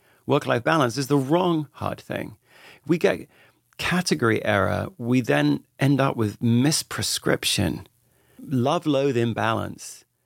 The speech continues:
is a really interesting concept to pursue when you're eleven,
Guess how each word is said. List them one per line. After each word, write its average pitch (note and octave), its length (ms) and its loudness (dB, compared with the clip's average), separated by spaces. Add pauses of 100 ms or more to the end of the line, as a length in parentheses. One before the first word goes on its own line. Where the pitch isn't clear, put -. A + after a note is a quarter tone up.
(240)
is A2+ 160 -4
a A#2 100 4
really C#3+ 520 2
interesting A#2+ 500 0
concept - 460 -2
to - 100 -14
pursue A2 580 -2 (280)
when A2+ 180 2
you're A2+ 220 2
eleven, G2+ 800 -2